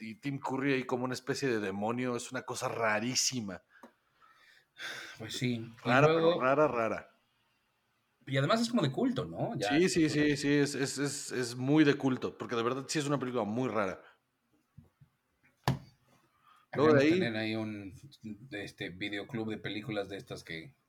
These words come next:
Speaker 2: yo creo que la gente no recuerda bien.
Speaker 1: Que yo solo he visto, ¿no? Así. Muy bien.
Speaker 2: Ajá. Eh, y luego viene la gran joya de la corona, o sea, de aquí solo es para abajo su carrera realmente.
Speaker 1: <laughs>
Speaker 2: O sea, yo
Speaker 1: Sí, claro, sí, claro,
Speaker 2: yo no
Speaker 1: porque nació
Speaker 2: veo
Speaker 1: el cuatro de
Speaker 2: cómo
Speaker 1: julio y Cuestión de Honor son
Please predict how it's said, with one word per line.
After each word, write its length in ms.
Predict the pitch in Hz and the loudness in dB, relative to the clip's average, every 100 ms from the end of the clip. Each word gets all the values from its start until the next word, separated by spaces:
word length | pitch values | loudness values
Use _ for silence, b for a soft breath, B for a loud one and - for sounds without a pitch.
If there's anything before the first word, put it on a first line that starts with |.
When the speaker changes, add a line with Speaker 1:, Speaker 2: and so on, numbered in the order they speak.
| _ | _
Speaker 2:
yo 240 | 90 104 | -16 -12
creo 100 | 104 | -10
que 80 | 98 | -10
la 100 | 85 | -8
gente 220 | 110 101 | -8 -8
no 120 | 101 101 | -10 -8
recuerda 420 | 101 110 101 95 | -8 -8 -6 -6
bien. 320 | 98 92 - 123 | -6 -8 -12 -8
Speaker 1:
Que 140 | 131 | -2
yo 140 | 131 147 | 2 4
solo 260 | 151 147 | 6 6
he 40 | 135 | 6
visto, 360 | 139 - 123 | 2 2 0
¿no? 120 | 117 131 | 0 -2
Así. 260 | 127 127 - B B B - | -4 -10 -16 B B B -8
Muy 120 | 131 | -2
bien. 120 | 127 120 | 0 0
Speaker 2:
Ajá. 240 | 101 - b b b b b - | -4 -12 b b b b b -4
Eh, 180 | - 269 254 | 2 4 4
y 60 | |
luego 200 | 143 185 | 2 4
viene 380 | 180 185 165 170 | 4 4 6 4
la 140 | 139 127 | 4 6
gran 220 | 151 160 | 6 6
joya 280 | 147 147 143 | 2 4 4
de 80 | 123 | 4
la 160 | 113 | 0
corona, 440 | - 120 127 139 131 | 0 2 4 4 2
o 40 | |
sea, 120 | - | 0
de 80 | 104 | -4
aquí 300 | 101 - 127 | -4 -4 -4
solo 320 | 127 123 113 | -2 -2 0
es 80 | 110 | -2
para 240 | 113 95 92 | -2 -2 -2
abajo 300 | 101 - 104 | -4 -4 -8
su 140 | 101 | -8
carrera 400 | 92 95 101 104 | -10 -8 -6 -4
realmente. 520 | 98 95 - - - | -2 4 4 2 0
Speaker 1:
<laughs> 1400 | 208 - 214 214 214 214 208 202 202 202 208 - 190 - - | 0 4 4 6 6 6 2 0 0 0 0 0 -2 -2 -2
Speaker 2:
O 200 | 294 349 | 4 4
sea, 180 | 113 113 | 4 2
yo 180 | 120 131 139 | 2 2 2
Speaker 1:
Sí, 120 | 202 | -4
claro, 400 | 202 185 180 156 143 B - | 4 8 10 10 6 B 0
sí, 220 | 190 185 | 2 6
claro, 160 | 165 170 | 8 12
Speaker 2:
yo 120 | 196 185 | 10 10
no 120 | 185 | 8
Speaker 1:
porque 120 | 170 | 10
nació 120 | 165 165 | 10 12
Speaker 2:
veo 80 | 214 | 12
Speaker 1:
el 40 | |
cuatro 320 | - - 196 190 | 12 12 12 10
de 60 | |
Speaker 2:
cómo 120 | 143 | 10
Speaker 1:
julio 400 | 190 208 214 220 226 | 6 6 10 12 12
y 80 | |
Cuestión 400 | - 160 147 185 | 10 4 6 4
de 80 | 170 | 6
Honor 320 | 170 165 175 175 | 4 6 6 6
son 160 | 175 | 4